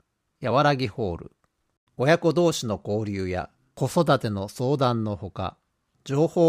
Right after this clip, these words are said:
交換の場として気軽に参加してください。日時、三月六日金曜、十三日金曜、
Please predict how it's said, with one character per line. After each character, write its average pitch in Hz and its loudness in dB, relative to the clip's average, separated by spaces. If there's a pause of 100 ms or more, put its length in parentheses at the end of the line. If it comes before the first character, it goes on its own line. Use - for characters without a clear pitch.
(120)
交 160 4
換 127 0
の 95 -4
場 98 -4
と 101 -8
し - -12
て - -10
気 131 -6
軽 143 0
に 139 -4
参 101 -4
加 107 -8
し - -12
て - -12
く - -16
だ 90 -6
さ - -10
い。 - -18 (800)
日 147 -4
時、 95 -12 (320)
三 175 2
月 147 0
六 110 -4
日 98 -4
金 117 -6
曜、 104 -6 (300)
十 151 0
三 151 0
日 101 -8
金 117 -6
曜、 90 -8